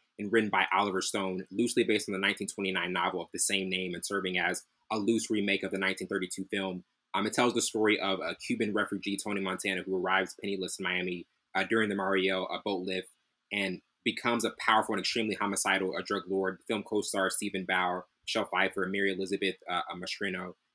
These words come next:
and Robert, uh, Laggio. De Par-, De Palma directed, dedicated this version of Scarface to the writers of the original film, Howard Hawks and Ben Heck, had a budget of twenty-three point five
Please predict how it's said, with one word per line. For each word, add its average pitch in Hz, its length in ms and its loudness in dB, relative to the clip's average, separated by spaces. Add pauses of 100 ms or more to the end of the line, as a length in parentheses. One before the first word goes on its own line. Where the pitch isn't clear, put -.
(140)
and 95 260 -2
Robert, 101 420 2
uh, 90 180 0 (120)
Laggio. 92 500 0
De 95 160 -10
Par-, - 180 -4 (180)
De 107 100 -6
Palma 113 540 2
directed, 104 520 0
dedicated 117 360 4
this 92 120 -6
version 101 200 0
of 92 60 -4
Scarface 92 480 0
to - 80 -10
the 101 80 -2
writers 92 280 0
of 90 100 -4
the 90 100 -2
original 95 400 -4
film, 95 300 -4 (280)
Howard 107 300 4
Hawks 98 320 2
and 98 180 -6
Ben 95 220 2
Heck, 95 200 2 (300)
had 107 120 2
a - 20 0
budget 104 300 2
of 95 80 -2 (120)
twenty-three 113 420 0
point 101 300 -4
five 95 280 6